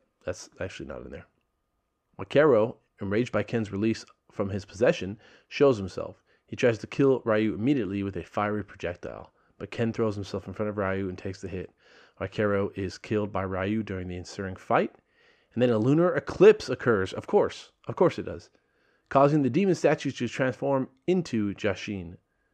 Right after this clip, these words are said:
After Ryu defeats the demon, Ken tells him he does not have much longer to live because of Wakero's attack. He tells Ryu to leave him behind in the temple while it collapses, and to take the young woman with him.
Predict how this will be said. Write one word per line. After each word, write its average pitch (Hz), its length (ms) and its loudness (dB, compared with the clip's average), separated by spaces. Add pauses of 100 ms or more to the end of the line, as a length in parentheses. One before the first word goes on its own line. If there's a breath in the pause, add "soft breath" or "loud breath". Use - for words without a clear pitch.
(340)
After 139 260 4
Ryu 156 200 8
defeats 151 340 0
the 131 80 -4
demon, 123 340 0
Ken 135 260 0
tells 120 260 -2
him 107 80 -8
he 110 60 -2
does 101 200 -4
not 98 200 -4
have 120 240 -2
much 127 240 -4
longer 107 280 -2
to 107 220 -6
live 98 300 -4
because 98 280 -8
of 98 120 -6
Wakero's 95 440 -6
attack. 90 440 -8 (480 soft breath)
He 101 100 -6
tells 107 220 0
Ryu 101 240 0
to 95 120 -10
leave 110 280 -2
him 120 220 -6
behind 101 500 -6 (240 soft breath)
in 110 100 -4
the 135 80 -2
temple 98 400 -4
while 92 220 -2
it - 60 -12
collapses, 90 600 -8 (580)
and 107 80 -8
to 104 80 -4
take 113 220 -2
the 113 80 -2
young 113 240 -2
woman 110 240 -2
with 101 140 -6
him. 95 220 -12